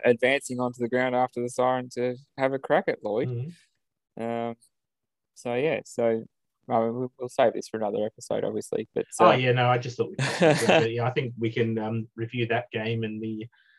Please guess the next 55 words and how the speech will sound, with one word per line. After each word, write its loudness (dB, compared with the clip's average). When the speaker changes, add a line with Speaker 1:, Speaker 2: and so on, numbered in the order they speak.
Speaker 2:
the, 2
uh, -2
the 2
ramifications -2
of -6
that -8
game -8
as -10
well -4
at -8
a -4
later -6
date. -4
Speaker 1:
Yeah, 4
but 4
I 4
mean, 2
again, -2
very, 0
I 0
mean, 2
apart -4
from -6
the -4
fact -4
that -4
there 2
was 0
a -6
finals 2
place -2
on -8
the -6
line, -2
the -6
first 6
half 2
was -4
hardly 2
inspiring -2
football. -4
Speaker 2:
Mm. -4
Speaker 1:
Uh, 2
and -4
the -4
second 0
half -2
was -10
certainly 0
livened -2
up -4
by 0
Speaker 2:
Mm. -6
Speaker 1:
Lloydie's, 0
uh, 2